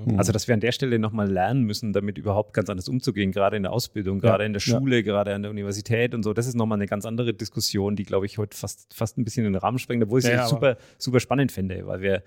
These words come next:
Speaker 1: Naja,
Speaker 2: also
Speaker 1: ich meine, ich glaub, letzten Endes muss man Chat G P T wie einen anderen Menschen kritisch, immer kritisch hinterfragen. Menschen erzählen auch manchmal Blödsinn und so ist es bei Chat G P T eben auch.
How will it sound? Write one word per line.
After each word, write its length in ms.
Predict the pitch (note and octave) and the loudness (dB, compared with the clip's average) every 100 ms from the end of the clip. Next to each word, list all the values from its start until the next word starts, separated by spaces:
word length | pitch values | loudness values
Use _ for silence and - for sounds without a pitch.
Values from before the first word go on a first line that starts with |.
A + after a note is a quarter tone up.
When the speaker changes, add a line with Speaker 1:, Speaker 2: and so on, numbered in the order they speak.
| - | -4
Speaker 1:
Naja, 180 | B2+ D#3+ | 2 4
Speaker 2:
also 120 | C#3 D3 - - _ | 4 2 -2 -20 _
Speaker 1:
ich 120 | - D#3 | -2 0
meine, 160 | F#3 | 0
ich 140 | F3+ - | 0 -2
glaub, 280 | D#3+ D#3 | 0 0
letzten 300 | D3+ E3 - | 0 -2 -4
Endes 400 | D#3+ E3 F3 - - F3+ | -4 0 0 -2 -10 -2
muss 220 | D#3+ - | -2 0
man 200 | D3 C3+ | 2 2
Chat 240 | - D#3 | 2 -2
G 180 | - F#3 | 0 -2
P 140 | D#3 C#3+ | 0 -2
T 320 | C#3+ F3+ E3 | -2 -2 -2
wie 160 | C3+ D#3 | -2 0
einen 180 | E3+ D#3 | 2 2
anderen 340 | D3 D3 C3+ | 0 2 2
Menschen 520 | B2 D3 G#3 F#3+ D3 | 2 0 0 -2 -2
kritisch, 420 | - D3 E3+ E3 - | 0 0 0 -2 0
immer 220 | E3 D#3 | 0 0
kritisch 340 | E3+ E3 D#3 | 0 -2 0
hinterfragen. 800 | D3+ C#3+ B2 C#3 F#3 B2+ A2 - - C#3+ - | 0 0 0 0 0 0 -4 -6 -12 -18 -2
Menschen 340 | B2 C3 D#3 E3+ | 0 2 2 0
erzählen 340 | D3 D3+ C#3+ | 0 2 2
auch 120 | C#3 | 2
manchmal 280 | F3 F#3 F3+ | 2 0 -2
Blödsinn 520 | D#3+ D3 E3 G3 G3 - | -2 -2 0 0 -2 -2
und 200 | D3 C3 | 0 2
so 120 | C3+ | 0
ist 100 | C#3+ | -2
es 80 | - | -2
bei 160 | D3+ | 0
Chat 220 | - D#3+ | 0 -2
G 200 | - D#3+ | -2 -4
P 120 | D#3+ D3+ | -2 -2
T 200 | D3+ D3 | -2 -2
eben 160 | D#3 | -2
auch. 300 | - - - | -2 -2 -4